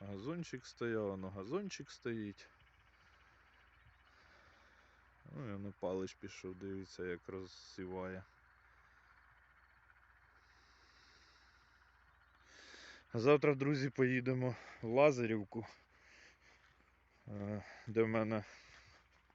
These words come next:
там дванадцять-тринадцять гектар, я ще сам не знаю, ну будемо брати тринадцять. Е, там у нас Лімагрейн п'ятдесят шістсот тридцять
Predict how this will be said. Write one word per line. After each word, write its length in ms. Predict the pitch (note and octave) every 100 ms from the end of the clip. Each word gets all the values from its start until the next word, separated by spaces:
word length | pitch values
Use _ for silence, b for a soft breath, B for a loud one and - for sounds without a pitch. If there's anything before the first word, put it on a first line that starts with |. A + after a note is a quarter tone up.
| b b b b b b - _ _ _
там 240 | - G2 F#2 b b b b b -
дванадцять-тринадцять 1040 | A#2+ G3+ E3+ - G2 - B2 C#3+ - G2+
гектар, 320 | G2+ - F#2+
я 80 | F#2
ще 160 | - -
сам 260 | G2+ F#2+
не 80 | F#2
знаю, 260 | G2 G2+ A3
ну 60 |
будемо 300 | A#2 G2+ F#2+
брати 200 | F#2 F#2 - _
тринадцять. 520 | - G2+ F#2+ F#2 - - B B B B B B B B B -
Е, 340 | G2+ G2+ F#2 B B B B B B - _ _ - - -
там 200 | G#2 G#2+
у 80 | G#2
нас 360 | G#2+ G2 - B B B B B B B B B B _ - A2
Лімагрейн 1000 | A2 G#2 G#2 G#2 A#2 B2+ B2 A2 G#2 G2+ B B B B B -
п'ятдесят 460 | - G#2 G#2 A2+ G#2+
шістсот 400 | - - - G2+
тридцять 360 | G#2 G2+ -